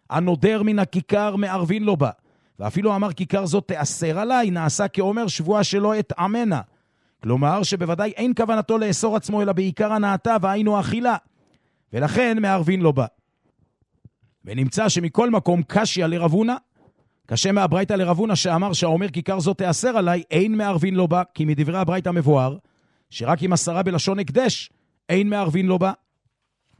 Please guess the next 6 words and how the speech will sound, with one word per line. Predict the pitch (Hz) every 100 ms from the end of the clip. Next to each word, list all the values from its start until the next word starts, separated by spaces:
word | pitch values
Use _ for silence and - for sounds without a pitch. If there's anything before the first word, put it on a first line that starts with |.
| _
מתרצת | - 123 202 -
הגמרא, | 196 190 202
אכן | 156 - 214
מדברי | 175 160 156 151 202
הברייתא | 160 165 202 196
הזו, | 170 117 165 226